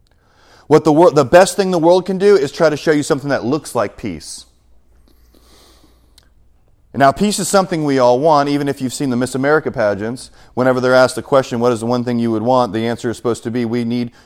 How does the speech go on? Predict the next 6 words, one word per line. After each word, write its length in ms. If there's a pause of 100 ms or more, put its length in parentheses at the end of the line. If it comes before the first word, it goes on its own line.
(100)
we 160
want 400
world 600 (720)
peace." 500 (1200)
Religions 760
and 320